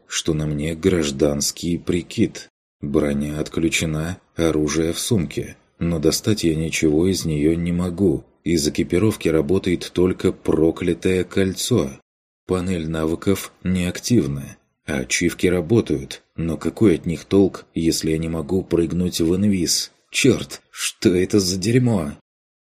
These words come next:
Я перечитал полученное задание и растерянно посмотрел себе под ноги.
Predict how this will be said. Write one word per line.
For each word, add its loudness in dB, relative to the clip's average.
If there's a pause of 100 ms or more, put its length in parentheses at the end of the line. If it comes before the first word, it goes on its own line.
(120)
Я -2
перечитал -2
полученное 0
задание -2 (140)
и 4
растерянно 0
посмотрел 0
себе -2
под -2
ноги. -6